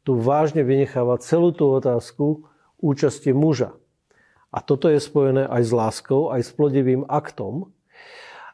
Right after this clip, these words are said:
A zároveň, e, lebo, lebo muž sa zúčastňuje vzniku toho dieťaťa. E, podľa mňa žiadna žena nemôže povedať, "Moje telo,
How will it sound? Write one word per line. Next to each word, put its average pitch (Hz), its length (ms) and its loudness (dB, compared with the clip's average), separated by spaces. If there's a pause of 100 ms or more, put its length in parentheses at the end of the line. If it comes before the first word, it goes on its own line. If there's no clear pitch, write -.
A - 80 -4
zároveň, 151 720 2
e, - 20 0 (720)
lebo, 143 400 0
lebo 151 320 2
muž 190 240 2
sa 123 160 0
zúčastňuje 135 480 0
vzniku 123 320 0
toho 120 160 0
dieťaťa. 117 560 -2
E, - 40 -20 (1600)
podľa 139 240 2
mňa 135 160 2
žiadna 151 400 2
žena 151 240 2
nemôže 139 320 2
povedať, 123 320 0
"Moje 165 320 0
telo, 135 400 -2